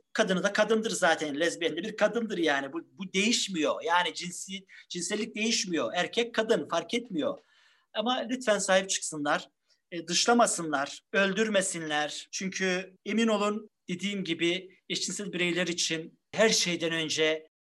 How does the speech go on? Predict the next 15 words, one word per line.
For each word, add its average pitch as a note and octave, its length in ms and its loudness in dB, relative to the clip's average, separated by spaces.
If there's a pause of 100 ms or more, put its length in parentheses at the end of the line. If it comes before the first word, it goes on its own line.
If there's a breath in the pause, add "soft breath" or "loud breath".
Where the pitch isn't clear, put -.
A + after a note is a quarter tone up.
(140)
tabii A#3+ 260 0
eş, - 300 2
dost F#3 380 0
önemli. D#3+ 680 0 (120)
Arkadaş, F3+ 640 -2
çevre, E3+ 500 0
destek F#3+ 420 0
almak. C#3 500 -4
Derneklerden G3 560 2
olsun, G3 520 -2
işte G3 500 -2
her C4 200 2
yerden F#3 420 2
destek G3 320 -4
almak F3+ 320 -4